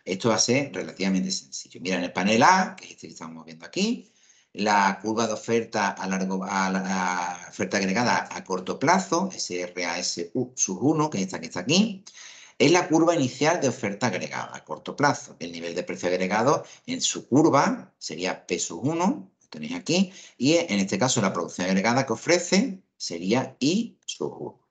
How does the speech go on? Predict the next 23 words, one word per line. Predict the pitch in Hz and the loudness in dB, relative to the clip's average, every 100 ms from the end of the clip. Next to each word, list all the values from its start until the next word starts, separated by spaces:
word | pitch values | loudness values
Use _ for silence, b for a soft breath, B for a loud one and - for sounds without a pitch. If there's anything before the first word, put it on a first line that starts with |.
| _ | _
¿vale? | 87 135 - B B B - | -4 -4 -4 B B B 4
Es | 127 | 6
mayor | 143 143 160 - | 8 8 6 6
que | - 104 | 4 4
el | 107 | 6
output | 156 - 104 | 4 2 -4
potencial. | 98 90 85 - 76 - | -2 -4 -6 -10 -10 -8
Si | 80 | -8
os | 95 | -4
dais | 92 | -2
cuenta, | 131 135 120 - - | 0 0 0 -4 -2
en | 101 110 | 0 0
esta | 156 - 127 107 - | 0 -2 -2 -2 -2
curva, | 127 131 95 82 73 - _ _ _ _ _ _ - | 0 0 0 -4 -6 -8 _ _ _ _ _ _ -8
en | 85 | -2
esta | - - | 0 0
situación | 110 104 107 92 - 135 101 76 | 0 0 -2 -2 2 4 2 -2
de | 78 | -10
oferta | - 98 101 - 78 | -6 -2 -2 -4 -8
agregada | 73 78 95 80 | -8 -2 0 0
a | 78 | -4
corto | 85 82 107 | -8 -4 -2
plazo, | 139 160 - 147 180 185 | 2 2 2 0 0 -2